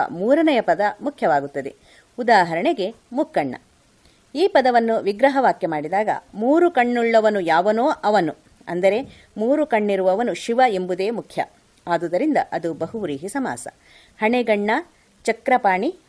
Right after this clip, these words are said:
ಬಹುವ್ರೀಹಿ ಸಮಾಸಕ್ಕೆ ಉದಾಹರಣೆಗಳು. ಅಂಶಿ ಸಮಾಸ. ಸಮಸ್ತ ಪದದಲ್ಲಿ ಅಂಶ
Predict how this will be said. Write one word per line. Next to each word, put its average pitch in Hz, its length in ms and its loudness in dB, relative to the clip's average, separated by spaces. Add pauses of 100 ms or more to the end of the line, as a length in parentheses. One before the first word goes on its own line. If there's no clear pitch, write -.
ಬಹುವ್ರೀಹಿ 185 500 -4
ಸಮಾಸಕ್ಕೆ 151 640 -8 (160)
ಉದಾಹರಣೆಗಳು. 160 760 -2 (1300)
ಅಂಶಿ 247 340 -2
ಸಮಾಸ. 160 400 -2 (640)
ಸಮಸ್ತ 339 460 4
ಪದದಲ್ಲಿ 262 480 2
ಅಂಶ 269 460 -2